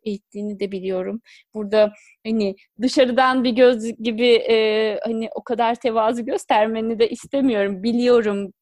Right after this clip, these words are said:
bu konuyu, e, de-, dert ettiğini ve yani bunu öğrendiğin için bunları üretebildiğini. E, ama bu tesadüf mü diyelim, korelasyon, bilmiyorum. Hani şey, hani senin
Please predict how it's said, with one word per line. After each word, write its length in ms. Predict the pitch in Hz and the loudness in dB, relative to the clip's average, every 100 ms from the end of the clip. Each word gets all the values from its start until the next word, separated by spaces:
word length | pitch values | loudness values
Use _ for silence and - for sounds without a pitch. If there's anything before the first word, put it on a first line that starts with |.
| _ | _
bu 140 | 220 226 | -12 -6
konuyu, 540 | 254 226 220 220 208 - _ _ _ 208 | -4 -4 -2 -2 -2 -8 _ _ _ -10
e, 40 | 202 190 190 185 | -8 -6 -6 -6
de-, 160 | - - | -6 -4
dert 360 | 208 247 - | -2 -2 -4
ettiğini 760 | 196 _ 190 180 180 208 294 247 | -10 _ -8 -6 -6 -6 -6 -4
ve 60 | |
yani 520 | 226 214 220 214 226 208 | -4 -4 -2 -2 -4 -4
bunu 320 | 254 311 277 _ 233 | -2 -2 -4 _ 0
öğrendiğin 720 | 247 262 262 269 269 277 254 | 2 2 0 -2 -2 -2 -4
için 420 | 247 - 240 208 | -8 -10 -10 -8
bunları 260 | 214 202 | -8 -8
üretebildiğini. 1080 | 196 202 196 - 185 180 175 185 170 202 262 - _ _ _ _ _ 233 | -8 -10 -12 -14 -14 -16 -12 -12 -12 -12 -14 -18 _ _ _ _ _ -10
E, 140 | 226 - | -8 -6
ama 420 | 269 294 349 233 | -4 -2 -4 -6
bu 340 | 269 302 311 - _ _ _ _ _ _ _ | -6 -6 -8 -12 _ _ _ _ _ _ _
tesadüf 640 | - 247 262 247 254 277 - | -16 -14 -10 -10 -10 -12 -10
mü 180 | 254 220 | -10 -10
diyelim, 500 | 226 208 220 233 220 | -10 -10 -12 -14 -16
korelasyon, 1000 | - 208 214 220 226 _ 240 226 226 220 _ _ - | -18 -14 -12 -10 -12 _ -16 -16 -16 -20 _ _ -20
bilmiyorum. 800 | 226 262 466 466 320 240 233 226 | -20 -14 -12 -6 -6 -6 -8 -10
Hani 280 | 240 240 240 _ _ | -10 -10 -12 _ _
şey, 400 | - - 269 240 - | -14 -6 -6 -6 -10
hani 340 | 208 214 226 | -10 -10 -12
senin 720 | - _ 269 269 339 403 453 | -16 _ -6 -2 -2 -2 -6